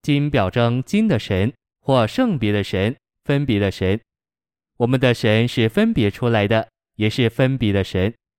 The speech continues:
圣别就是分别出来，成为不同，与神一样。你若留在神圣的交通里，享受神所赐所作，也享受神爱的素质和他光的彰显，这样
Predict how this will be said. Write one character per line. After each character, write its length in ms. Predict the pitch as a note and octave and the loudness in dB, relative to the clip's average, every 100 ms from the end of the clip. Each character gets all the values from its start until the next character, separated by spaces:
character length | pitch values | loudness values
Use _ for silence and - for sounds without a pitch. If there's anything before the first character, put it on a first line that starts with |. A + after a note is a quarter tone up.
| _ _ _ - | _ _ _ -6
圣 300 | - A#3+ E3 | -2 0 0
别 320 | G#2+ G#2+ B2+ | 2 2 0
就 160 | B2+ | -2
是 160 | A2 A2 | -2 0
分 200 | B2 B2 | 0 0
别 220 | A#2 G2 | 2 0
出 180 | - A#2+ | 0 0
来， 280 | G#2+ F#2+ A2+ _ _ - | 2 0 -2 _ _ -6
成 260 | C#3+ G#3+ | -2 0
为 140 | G3 A2+ | 0 0
不 140 | C#3 | -2
同， 340 | - F#2 G#2+ - _ | -2 -2 -2 -4 _
与 180 | - G2+ | -4 -4
神 260 | F#2 G2+ F#2 | -2 -2 -2
一 140 | F2+ | -2
样。 240 | G#2 A2+ - _ _ _ _ _ _ _ _ - | 0 0 -4 _ _ _ _ _ _ _ _ -4
你 80 | B2 | 0
若 260 | C#3 C3 | 2 2
留 160 | A#2+ A2+ | 2 2
在 180 | B2+ A#2+ | 0 0
神 240 | A2+ A2 | 0 -2
圣 180 | C#3+ B2 | 0 0
的 80 | G2+ | 0
交 220 | A#2+ A#2 | 2 0
通 240 | A#2+ A#2 | 0 0
里， 220 | A2+ G2 - _ | -2 -4 -10 _
享 240 | - C#3 B2 | -4 -2 0
受 220 | C4 B3 | 0 0
神 320 | - A2 A2+ | 0 0 0
所 220 | C3 G2+ | 0 -2
赐 280 | F#2 - B2 | -2 -2 -2
所 220 | - F2 | -2 -6
作， 300 | F2 A#2+ A#2 _ _ _ _ | -2 -2 -2 _ _ _ _
也 160 | - D3 | 0 0
享 200 | - A2 | 0 0
受 200 | C#3 C3+ | 2 0
神 320 | - G#2+ G#2 | 2 0 0
爱 180 | D3+ D#3 | 0 0
的 100 | A#2 | 0
素 240 | - B3+ | 0 0
质 380 | G3 - G#2 A2+ - | 0 0 0 0 -2
和 120 | G2 | -4
他 200 | G#2 G#2+ | -2 -2
光 200 | A#2 A2 | 0 -2
的 120 | G#2+ | -2
彰 220 | - G#2+ | -2 -2
显， 280 | A2+ G#2+ - - _ _ _ - | -2 -4 -4 -10 _ _ _ -4
这 140 | B2+ | 0
样 280 | A#2+ A2 | 2 0